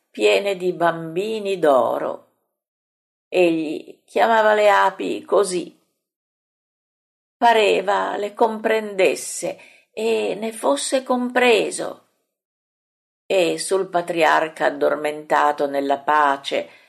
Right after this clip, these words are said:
della buona coscienza, quando Massimino lo trovò, era un velo prezioso di piccoli corpi d'oro,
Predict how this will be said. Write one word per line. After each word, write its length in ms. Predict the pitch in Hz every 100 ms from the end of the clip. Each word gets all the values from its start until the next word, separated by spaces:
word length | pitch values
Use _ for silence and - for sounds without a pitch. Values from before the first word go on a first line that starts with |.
| _ -
della 300 | 175 165 151
buona 600 | 151 165 175 208 202 190
coscienza, 1120 | 175 165 - 165 156 160 170 - 226 - - _ _ _ _ _ _ _ _ _
quando 440 | 214 214 214 202
Massimino 640 | 196 196 - 185 196 202 180
lo 120 | 175
trovò, 680 | 175 165 156 147 147 - _ _ _ _ _ -
era 480 | 185 185 185 175
un 300 | 170 170 165
velo 580 | 165 175 196 202 202 190
prezioso 1300 | 190 185 180 - 185 160 151 156 170 185 - _ _ _
di 500 | - 196 185 151 -
piccoli 920 | 220 214 214 _ - 202 208 202 190
corpi 800 | 190 - 170 175 175 180 - 185
d'oro, 760 | 165 156 139 131 151 160 -